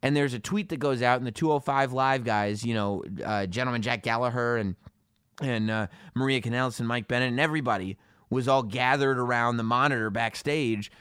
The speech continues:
to watch Mustafa Ali get this opportunity to face Daniel Bryan. You go to the video and Jeff Hardy and the Usos and all the guys backstage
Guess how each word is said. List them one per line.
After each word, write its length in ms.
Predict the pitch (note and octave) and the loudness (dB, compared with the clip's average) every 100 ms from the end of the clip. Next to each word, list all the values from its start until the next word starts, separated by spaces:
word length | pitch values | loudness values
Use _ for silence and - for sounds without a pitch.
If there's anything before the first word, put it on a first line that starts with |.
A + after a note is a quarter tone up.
| - - | -18 -4
to 120 | C3 | 0
watch 360 | B2 B2+ - | 4 4 4
Mustafa 420 | B2+ A#2 C3 A#2+ A2+ | -4 2 2 2 0
Ali 320 | A2+ B2 C3+ | 0 0 -2
get 200 | A#2+ A2+ | -4 -6
this 160 | A#2 | -4
opportunity 800 | A#2 A2 G#2 - G3 F#3+ G#2 F#2 - - _ | -4 -4 -6 -2 0 0 -2 -4 -8 -18 _
to 100 | C3 | -4
face 240 | A#2+ B2+ A2+ | -2 -2 -2
Daniel 360 | A#2+ A#2+ A#2 | -2 0 0
Bryan. 420 | A2 D#3 D3 F#2+ - - _ | 0 0 -2 -8 -14 -20 _
You 140 | C#3 | 0
go 160 | C#3+ E3 | 4 6
to 60 | D#3+ | 4
the 100 | C#3 | 0
video 540 | D3+ D#3 D3+ D3 C#3+ | 0 2 4 4 4
and 120 | A2+ | 0
Jeff 240 | C3 D3+ C#3 | 0 -2 2
Hardy 300 | C#3+ C#3+ C3+ | 2 2 0
and 80 | |
the 100 | A#2 | 0
Usos 460 | B2 D3 D3+ C#3 B2 | 0 -2 0 0 0
and 80 | A#2 | 0
all 160 | C3+ | 0
the 60 | D#3 | 0
guys 260 | D3 C#3+ G#2+ | 0 0 0
backstage 840 | C3 B2+ - F#3 A3+ B2 G2 G#2 | -2 -2 -2 0 2 2 -2 -4